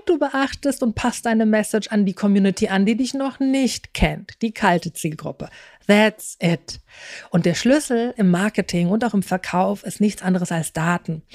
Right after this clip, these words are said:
Du brauchst Zielgruppeninformationen, um eben diese Messages aufzubereiten. Und das kannst du natürlich auch manuell machen,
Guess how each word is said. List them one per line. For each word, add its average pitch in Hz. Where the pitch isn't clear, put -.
Du 254
brauchst 196
Zielgruppeninformationen, 226
um 254
eben 214
diese 214
Messages 190
aufzubereiten. 170
Und 180
das 240
kannst 226
du 233
natürlich 185
auch 139
manuell 180
machen, 208